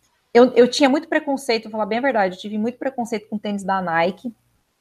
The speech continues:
e comecei a treinar com Nike, ah, o ano pass-, retrasado,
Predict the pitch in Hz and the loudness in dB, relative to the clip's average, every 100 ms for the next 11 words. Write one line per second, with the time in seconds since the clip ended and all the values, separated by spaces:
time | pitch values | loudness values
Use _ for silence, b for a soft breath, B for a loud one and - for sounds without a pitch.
0 | _ 185 190 196 196 190 190 - 233 233 | _ -2 -2 0 -2 -2 -6 2 4 4
1 | 226 - 226 262 285 269 240 220 226 226 | 2 4 6 6 4 4 4 2 0 0
2 | 208 185 190 190 - 202 - - - 185 | 0 2 2 0 -4 -4 -4 -6 -6 -2
3 | 180 180 175 170 170 165 165 _ _ _ | -2 -4 -4 -4 -4 -6 -10 _ _ _
4 | 190 180 202 202 175 170 - - - - | -2 2 2 2 0 0 -6 -10 -10 2
5 | 254 254 247 190 165 160 170 | 4 6 4 6 6 6 2